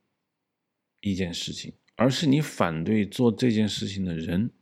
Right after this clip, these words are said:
但是你不能把你的攻击目标定在人身上，所以你会转而去攻击这件事情。霸道总裁这种东西，我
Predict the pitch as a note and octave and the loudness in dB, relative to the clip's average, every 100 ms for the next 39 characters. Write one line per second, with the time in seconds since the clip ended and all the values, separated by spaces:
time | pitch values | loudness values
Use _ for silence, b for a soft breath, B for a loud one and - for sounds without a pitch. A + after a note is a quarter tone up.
0 | _ _ G#2 G2+ G#2+ F#2 F#2 F3 G#2+ G#2 | _ _ -6 0 2 2 2 4 4 2
1 | D#2 C#2 B1 B1+ F2 E2 F2 D#2 - _ | 0 -2 -6 -6 -6 -2 -2 -2 -6 _
2 | _ - B2+ B2 B2+ A2 F#2 G2 G2+ - | _ -2 0 4 4 4 2 0 -2 -6
3 | b b b b b b b _ B2 G#2+ | b b b b b b b _ 2 4
4 | G2 E2 E2 G2 A#2 G#2+ F#2+ B1 - G2 | 2 0 0 0 0 0 -2 -6 -2 0
5 | G2+ E2+ - F#2+ F2+ D#2 - _ _ _ | 0 -2 -2 -2 0 -2 -6 _ _ _
6 | _ - E2 C#2+ D#2 F2+ F2+ - - A2+ | _ -2 0 2 0 -2 -2 -4 0 2
7 | A2 G#2+ F#2+ G#2 G#2 A#2+ G#2 - - _ | 2 -2 -2 -4 -4 -6 -6 -12 -20 _
8 | b b b b b b b b b _ | b b b b b b b b b _
9 | _ D#3+ C#3+ B2+ A#2 G#2 G2+ D#2+ - - | _ -2 0 2 0 0 0 -2 -6 -6
10 | F2 A2+ A#2+ A#2+ G2 F#2+ A2+ G#2+ - G#2 | 0 0 2 2 4 4 2 0 0 2
11 | F#2+ F2 C2+ B1+ B1 | 2 0 0 -2 -4